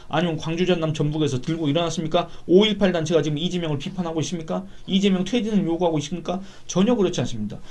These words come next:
여러분들, 한쪽에서는 오일팔에 관련 의혹에 대해서 조사할 필요가 있다는 취지로 얘기했다는 이유만으로 공천을 받은 사람이 공천을 취소당했는데, 이쪽에서는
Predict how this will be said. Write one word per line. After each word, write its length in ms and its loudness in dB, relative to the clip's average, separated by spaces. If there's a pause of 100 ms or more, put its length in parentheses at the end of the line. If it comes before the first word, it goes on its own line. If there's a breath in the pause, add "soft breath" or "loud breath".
(260 loud breath)
여러분들, 300 8
한쪽에서는 880 2 (220 loud breath)
오일팔에 920 4
관련 540 4
의혹에 520 2
대해서 360 2 (180 loud breath)
조사할 420 6
필요가 400 0
있다는 380 2
취지로 360 0
얘기했다는 640 6
이유만으로 720 8 (140 loud breath)
공천을 480 4
받은 260 2
사람이 220 4
공천을 440 0
취소당했는데, 1300 4 (400 loud breath)
이쪽에서는 800 4